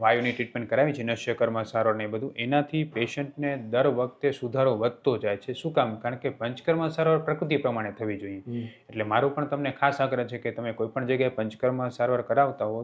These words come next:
Speaker 1: તો ખાસ ઈ પૂછો કે એ પંચકર્મથી તમને નબળાઈ કે થાક તો નહીં લાગે ને? તમને દર વખતે સ્ફૂર્તિનો અનુભવ થશે કે નહીં? કારણ કે આયુર્વેદનું જે પંચકર્મ સારવાર ચરક સંહિતામાં કહ્યું છે, ઈ દર વખતે પેશન્ટની સ્ફૂર્તિમાં વધારો કરતું જાય છે, પેશન્ટને વધારે ને વધારે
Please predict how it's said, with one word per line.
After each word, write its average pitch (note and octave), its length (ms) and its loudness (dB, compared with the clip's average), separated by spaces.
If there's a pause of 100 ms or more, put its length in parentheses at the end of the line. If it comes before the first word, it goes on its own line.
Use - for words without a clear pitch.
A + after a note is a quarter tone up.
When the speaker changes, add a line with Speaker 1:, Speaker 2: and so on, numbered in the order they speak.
(120)
Speaker 1:
તો A#2 200 -4 (140)
ખાસ C#3+ 340 2
ઈ D3 60 -2
પૂછો C#3+ 380 -6
કે C3+ 160 0
એ B2 40 0
પંચકર્મથી B2 760 -6
તમને B2 480 -6 (440)
નબળાઈ A#2 320 2
કે B2 120 -2
થાક A#2+ 300 -6
તો B2 80 -2
નહીં B2+ 200 -2
લાગે C#3 220 0
ને? A2 120 -4
તમને A2 240 -4
દર A2 180 0
વખતે B2 280 -2
સ્ફૂર્તિનો C3 500 -2
અનુભવ B2+ 260 0 (100)
થશે C3 240 -2
કે A2 160 -2
નહીં? G#2 340 -6
કારણ A2+ 200 -4
કે A#2 120 -2
આયુર્વેદનું B2 420 0
જે B2+ 120 0
પંચકર્મ B2 600 -4
સારવાર A#2+ 280 2
ચરક A#2+ 260 0
સંહિતામાં B2+ 420 -6
કહ્યું D3+ 200 4
છે, - 240 -8 (340)
ઈ B2+ 60 -4
દર C3 240 6
વખતે C#3 320 4
પેશન્ટની B2+ 440 -2
સ્ફૂર્તિમાં A#2+ 500 -2
વધારો B2 300 4
કરતું B2+ 320 -2
જાય B2 180 0
છે, C#3 180 -8
પેશન્ટને A#2 440 -6
વધારે A2 380 -2
ને A2 60 -4
વધારે G#2+ 460 0